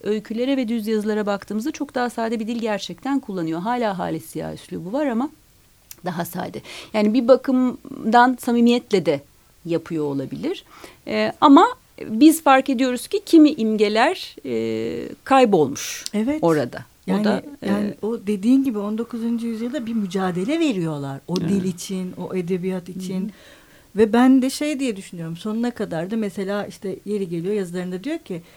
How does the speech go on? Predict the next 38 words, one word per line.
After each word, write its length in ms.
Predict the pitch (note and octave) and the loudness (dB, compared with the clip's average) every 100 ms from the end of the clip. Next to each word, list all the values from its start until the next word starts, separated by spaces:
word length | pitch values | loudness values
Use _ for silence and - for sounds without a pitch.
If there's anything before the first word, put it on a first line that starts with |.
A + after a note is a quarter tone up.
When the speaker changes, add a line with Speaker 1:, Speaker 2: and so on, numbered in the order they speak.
| - | -12
Speaker 2:
"Ya 100 | F3 | -8
bir 60 | F3 | -4
kelime 400 | G#3 G3 G3+ F#3+ | 0 0 0 0
değişse 380 | F#3+ F3+ F#3+ G3 | 0 0 -4 -2
ne 60 | |
olur? 440 | B3 F#3+ C#3 - - _ _ - | -2 -2 -4 -10 -20 _ _ -8
Hani 220 | D#3 C#3+ E3+ | -6 -4 -2
niye 220 | F#3+ F#3 | -2 -2
buna 180 | F3+ E3 | -4 -6
bu 80 | |
kadar 340 | E3+ D3+ D3 D3+ | -8 -6 -8 -8
takılıyorsunuz?" 680 | E3 D#3+ D#3 D3 - C#3+ - - - - | -12 -12 -12 -12 -12 -14 -16 -20 -20 -4
Yine 240 | A3+ C4+ A3 | 0 2 0
de 100 | A3 | -2
kendi 380 | G#3+ G#3+ C4 | -2 0 2
neslini 640 | B3 G#3 - G3+ B3 F4+ F#4 _ _ _ - | 2 0 -4 -4 -2 -2 -6 _ _ _ -6
koruyor. 560 | G#3 A#3 E4+ G3+ C3 - _ | -4 -2 -2 -2 -6 -12 _
Speaker 1:
Hı 100 | F3 | -4
hı. 200 | E3 F3 E3+ | -2 -4 -4
Speaker 2:
O 60 | A3 | -2
kadar 400 | C#4+ B3+ A3+ A3 | 0 0 0 -2
korurken 680 | - C4 D#4+ D#4+ C4 E4 G4 _ _ _ - | -6 -6 -6 -6 -6 -6 -8 _ _ _ -8
yani 320 | G3 G#3+ G3 | -4 -2 -4
bir 120 | G#3+ C4 | -4 -4
insanın 720 | A#3 A3 G#3+ G3+ G3 A3 C#4 | -4 -4 -8 -8 -8 -10 -10
yani 260 | F#3 G3+ G3+ | -4 -2 -2
Speaker 1:
Evet, 140 | - | -2
yapıyor. 380 | G3+ - A#3 F3 | -8 -6 -4 0
Speaker 2:
o 120 | A3 - | 2 2
eserini, 800 | B3 - A3 G3 F#3 F3+ E3 E3 _ | 0 2 0 2 -2 -4 -6 -8 _
bütün, 400 | F3+ F3+ A#3 G#3+ - | -10 -6 -4 -4 -6
çünkü 380 | G#3+ G3+ A3+ G3 | -10 -8 -10 -12
bütün 240 | - A#3+ | -8 -6
o 320 | A3 A3 G#3+ - | -4 -4 -4 -6
imgeler 640 | G3 G3+ G3+ G#3 A#3 C#4 | -4 -2 0 0 0 0
ve 60 | C4 | -2
o 240 | A#3 A3+ | -2 0
dil 180 | A#3+ B3+ | 4 2